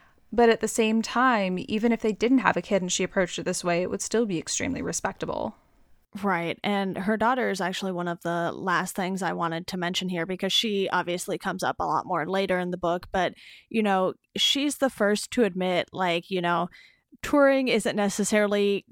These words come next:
Speaker 2: great for a kid, but, you know, Coco kinda made the best of it, and, you know, they made the best of the situation in general. And she's upfront about, you know, she's not the best cook, or, you know, she's not going to be your typical housewife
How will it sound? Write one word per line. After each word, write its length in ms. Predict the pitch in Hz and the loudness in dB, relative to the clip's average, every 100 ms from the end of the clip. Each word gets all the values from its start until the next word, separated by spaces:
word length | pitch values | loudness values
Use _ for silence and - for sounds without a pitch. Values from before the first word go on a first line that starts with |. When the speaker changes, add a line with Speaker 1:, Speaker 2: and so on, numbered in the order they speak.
| 226 | -16
Speaker 2:
great 400 | - 202 214 - | 0 2 2 0
for 280 | - 190 175 | 0 2 2
a 60 | |
kid, 400 | - 208 180 180 | 0 2 2 0
but, 320 | 190 185 180 - | 0 2 0 0
you 140 | 196 | 0
know, 280 | 175 170 175 | 2 0 0
Coco 420 | - 180 185 180 | -2 0 0 -2
kinda 320 | - 196 185 | -2 -2 0
made 220 | 180 175 | -2 -4
the 80 | 180 | -2
best 280 | 196 196 - | 0 0 0
of 80 | 185 | -2
it, 200 | 180 180 | -2 0
and, 240 | 180 165 | -2 -4
you 280 | - 165 202 | -8 -4 -2
know, 140 | 185 180 | 0 -2
they 180 | 180 | -2
made 240 | 180 180 180 | -2 -2 -2
the 60 | |
best 280 | - 165 - | -4 -4 -4
of 160 | 160 180 | -6 -6
the 100 | 170 | -8
situation 800 | 190 - 185 175 185 185 165 180 _ _ _ _ | -6 -10 -10 -10 -8 -8 -10 -12 _ _ _ _
in 240 | - 202 190 | -4 -2 0
general. 600 | 196 185 185 165 156 156 | 0 0 0 0 0 0
And 500 | - 180 180 175 180 - - _ _ _ _ - | -2 0 -2 -2 -6 -10 -20 _ _ _ _ -4
she's 560 | - 247 220 208 - - - _ _ _ _ | 0 2 2 0 -2 -10 -20 _ _ _ _
upfront 480 | 220 - - 208 - | 0 0 0 0 0
about, 380 | 196 185 185 - | 0 2 2 0
you 140 | 196 | -2
know, 320 | 180 175 180 | 0 0 0
she's 340 | 175 - 202 196 | -2 -4 -4 0
not 240 | 180 165 | 0 -2
the 60 | 180 | -2
best 320 | 156 - - | -2 -2 2
cook, 500 | 262 226 226 214 - | 6 8 8 6 2
or, 100 | 196 | 0
you 200 | 190 185 | 0 2
know, 140 | 185 | 0
she's 260 | 190 226 196 | 2 0 2
not 240 | 202 196 | 2 2
going 220 | 202 196 | 0 0
to 80 | 190 | -2
be 240 | 180 196 196 | -2 -4 -2
your 160 | 175 | -2
typical 460 | 175 196 180 175 165 | -2 -4 -4 -2 0
housewife 760 | 175 202 - 180 156 147 - | 2 2 2 0 0 0 -6